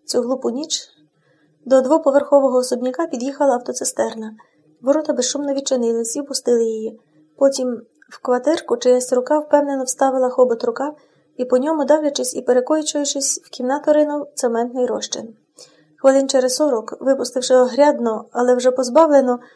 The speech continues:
тягаря автомашину, ворота знову зачинились,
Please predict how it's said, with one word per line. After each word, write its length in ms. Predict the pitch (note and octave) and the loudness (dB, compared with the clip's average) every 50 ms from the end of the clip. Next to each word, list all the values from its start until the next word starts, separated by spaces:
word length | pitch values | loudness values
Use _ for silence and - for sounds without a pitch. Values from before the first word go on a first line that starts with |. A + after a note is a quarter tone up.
| _ _ _ _ _ | _ _ _ _ _
тягаря 480 | - B3 B3 B3+ C4 C4 C#4+ C#4+ B3+ - | 4 4 4 6 6 6 8 8 6 4
автомашину, 720 | - A3 - B3+ A#3+ A#3 A#3 - - E4+ D#4+ D4 C4 - | 2 -2 -2 -2 -2 0 -2 -2 -2 -2 -2 -4 -4 -2
ворота 300 | B3 C#4+ D4+ D#4+ D#4 D#4 | 0 0 0 0 0 -2
знову 240 | C#4+ D4 D4 D4 C#4+ | -2 -2 -2 -2 0
зачинились, 720 | C#4 C#4+ C#4+ D4 D4 C4+ A#3+ A3 G#3 G#3+ G#3+ - - - | 0 0 0 0 -2 -4 -4 -4 -4 -6 -8 -8 -10 -12